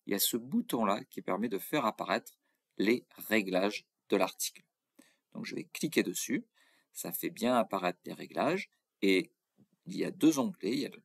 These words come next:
l'onglet article et l'onglet bloc. Moi, là, je m'intéresse à l'article global. Et donc, si je descends dans l'article glo-, global, eh bien, on voit qu'il y a U R L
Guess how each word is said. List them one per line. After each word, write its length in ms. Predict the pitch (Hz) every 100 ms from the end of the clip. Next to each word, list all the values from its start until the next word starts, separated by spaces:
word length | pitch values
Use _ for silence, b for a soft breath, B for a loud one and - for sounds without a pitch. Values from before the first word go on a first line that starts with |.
| -
l'onglet 500 | 98 98 101 92 -
article 520 | - 117 - 262 - - -
et 80 | 190
l'onglet 320 | 180 - -
bloc. 480 | - 82 160 - - B B B -
Moi, 220 | 101 113
là, 100 | 107
je 160 | 95 101
m'intéresse 640 | 95 104 - 101 104 -
à 100 | -
l'article 640 | 87 113 135 - 135 - - -
global. 480 | - 175 - 127 208 _ _ b b b b -
Et 300 | 101 95 - _ _ _ _ _ -
donc, 180 | 98 -
si 180 | - 165
je 100 | 135
descends 480 | 175 180 - 196 - _ -
dans 80 | 190
l'article 500 | - - - - 95
glo-, 220 | 95 92 -
global, 460 | 95 - 92 120 220 b b _
eh 80 | 98
bien, 340 | 90 101 135 175
on 120 | 101
voit 280 | 90 98 107
qu'il 240 | - 92 95
y 60 |
a 120 | 127 - _ _
U 260 | 156 156 139
R 100 | 107
L 260 | 92 95